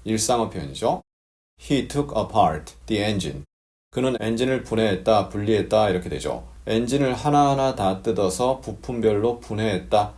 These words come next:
이런 느낌으로 일상에서 크게 기계적인 원리 같은 거 따지지 않고 그냥 표현할 수 있는 거죠. The city dismantled homeless camps. 그 도시는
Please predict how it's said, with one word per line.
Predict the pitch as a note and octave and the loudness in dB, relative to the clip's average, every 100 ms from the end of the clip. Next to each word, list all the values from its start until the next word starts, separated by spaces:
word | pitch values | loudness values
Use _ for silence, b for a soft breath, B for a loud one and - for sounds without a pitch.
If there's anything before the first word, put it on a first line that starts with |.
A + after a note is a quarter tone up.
| - | -4
이런 | A2 A2+ G#2+ | 0 0 0
느낌으로 | G2 F#2 F#2+ F#2+ B2 C#3+ G#2 | -4 -4 -2 0 0 0 -4
일상에서 | G#2 - G#2+ G2 F#2+ B2+ D3+ | -4 -2 -2 -2 -2 -2 -2
크게 | - E3+ E3+ | -6 -2 -2
기계적인 | F2 G#2+ A#2 A#2 A#2+ A2 | -2 0 2 2 2 2
원리 | G2 F#2 | 2 2
같은 | F2+ F2+ G2 | 0 -2 -4
거 | F#2+ | 0
따지지 | A#2+ A#2 A2 | 0 0 -4
않고 | D2+ C#2+ B2 E3+ - - | -6 -4 -2 -2 -4 -6
그냥 | A2 A2 - | -2 -2 -4
표현할 | D#3 D3+ A2+ | -2 0 0
수 | - | -2
있는 | C#3 B2+ | -4 -6
거죠. | D2+ - - - _ _ _ _ _ | -6 -8 -12 -18 _ _ _ _ _
The | A#2 A#2+ | 4 6
city | - D#3+ A#2 F2+ | 4 4 4 4
dismantled | A2 - A#2 A#2 A#2 F#2 D2+ D2 - | 0 0 0 0 2 0 0 -4 -2
homeless | D3 C#3+ C#3+ C#3 - | 2 4 4 2 -2
camps. | A2+ D2 C#2+ - - - _ _ _ _ - | -4 -4 -4 -2 -4 -4 _ _ _ _ -6
그 | C3+ C3+ | 0 2
도시는 | A#2+ A2+ A#2+ B2 G#2 D#2 | 2 2 0 0 0 -2